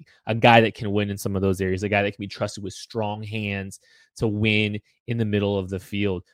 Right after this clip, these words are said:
win on some of these short yardage situations. I think this could be really good for him. Uh, really quick, some news.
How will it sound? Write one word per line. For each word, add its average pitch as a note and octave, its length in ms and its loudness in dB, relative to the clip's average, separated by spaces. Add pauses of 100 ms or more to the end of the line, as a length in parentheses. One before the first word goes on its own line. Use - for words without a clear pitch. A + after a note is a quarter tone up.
(180)
win A2 220 -2
on G2+ 120 -4
some G#2 160 -10
of G#2 60 -6
these G2 120 -6
short G2 260 -4
yardage F#2+ 260 -4
situations. F#2+ 800 -10 (340)
I A#2+ 100 -2
think G#2+ 200 -6
this A2 180 -4
could G2+ 240 -6
be G2+ 120 -6
really F#2+ 340 -4
good F#2 240 -6
for - 120 -12
him. F2+ 100 -14 (240)
Uh, A#2+ 180 6
really D3+ 220 8
quick, E3+ 160 2
some A2+ 160 -4
news. B2 340 2